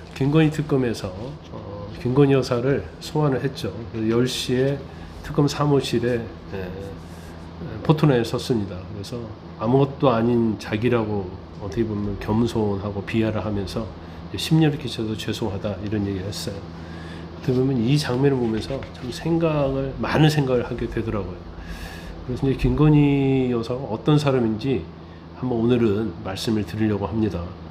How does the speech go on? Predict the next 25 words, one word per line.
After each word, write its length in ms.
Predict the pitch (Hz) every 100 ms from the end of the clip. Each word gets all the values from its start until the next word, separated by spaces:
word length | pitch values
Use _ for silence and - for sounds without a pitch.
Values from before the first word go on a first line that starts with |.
| - - - 110
어, 120 | 101
태어난 380 | - 156 156 143
시점부터, 800 | 135 - 151 135 123 - 156 175 - - - - -
어, 100 | 110
결과적으로 760 | 117 120 123 117 110 110 120 131 - - -
대통령 560 | 117 127 127 120 113
영부인, 520 | 104 104 110 107 95 82 - - - -
그다음에 380 | - 107 107 110
결과적으로 500 | 104 110 117 110 104
이제 100 | 101
범죄 360 | 87 107 107 101
피의자, 480 | - 147 131 110 85 80 - - - -
그 220 | - 120 117
과정에서 500 | 113 113 120 107 123
윤 200 | 104 110
전 140 | 123
대통령을 500 | 120 117 117 107 98
언제 240 | 110 107 113
만났고, 680 | 95 95 98 90 - 143 180 - - - -
이제 100 | 104
이런 300 | 104 135 127
부분을 400 | 120 110 113 101 - -
여러분에게 500 | 107 107 107 104 104 95 - - - -
자세히 340 | - 101 110
설명을 640 | 104 - 127 120 104 98